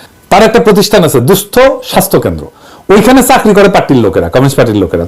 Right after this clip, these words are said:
দিবালক সিংহের ওইখানে যে চাকরি করে, সে কি দিবালক সিংহের মতের বিরুদ্ধে কোনো মত দিতে পারবে? তার বস যেটা বলবে, সেটাতে হ্যাঁ, হ্যাঁ করে যাবে। তখন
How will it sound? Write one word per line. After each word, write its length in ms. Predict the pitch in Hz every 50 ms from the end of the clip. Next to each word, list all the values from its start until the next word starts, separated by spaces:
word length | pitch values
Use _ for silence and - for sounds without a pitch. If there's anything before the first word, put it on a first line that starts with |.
| - _ - 160
দিবালক 340 | 190 202 214 214 208 208 208 -
সিংহের 240 | 220 208 208 233 233 226
ওইখানে 180 | 202 233 233 220 233
যে 60 | 233 233
চাকরি 220 | 262 226 - 202 196 170
করে, 100 | 151 147 139
সে 60 | - 165
কি 60 | 208 180 190
দিবালক 260 | 185 185 180 175 - -
সিংহের 240 | - 208 196 175 160 185
মতের 220 | 180 - 160 135 123
বিরুদ্ধে 260 | 131 135 135 131 147 147 160
কোনো 120 | 160 156 151 147
মত 100 | 135 113 107
দিতে 120 | 101 101 101 101
পারবে? 220 | 98 95 95 95 85 80 - - - - - - -
তার 120 | 220 247 240 180 170
বস 140 | 214 254 262 214 202
যেটা 160 | 277 269 285 277
বলবে, 160 | 269 254 240 269 262
সেটাতে 260 | 254 240 240 233 240 214 147 127
হ্যাঁ, 120 | 131 131 135
হ্যাঁ 140 | 143 143 139
করে 120 | 131 101 92 76
যাবে। 160 | 71 71 - - _ _ _ _ _ _ _ _ _ - - - - - -
তখন 300 | 226 226 - - 277 311